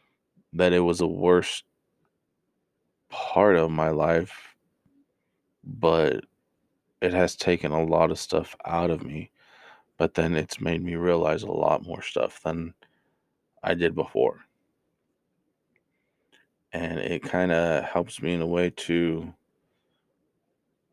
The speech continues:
replan my life, I guess you could say, refocus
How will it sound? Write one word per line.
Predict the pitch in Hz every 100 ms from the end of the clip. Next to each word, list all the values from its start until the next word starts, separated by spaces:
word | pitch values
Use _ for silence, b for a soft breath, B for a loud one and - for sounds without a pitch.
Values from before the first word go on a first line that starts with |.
| _ _ _ _ _ _ _ _ _ _ _ -
replan | 90 95 92 - - 90 98 92
my | 87 80 82
life, | 80 85 85 82
I |
guess | 85 80
you | -
could | -
say, | 69 76 - - 90 92 90 85 92 - _ _ _ _ _ _ _ _ _ _ _ _ _ -
refocus | 98 101 - - - - -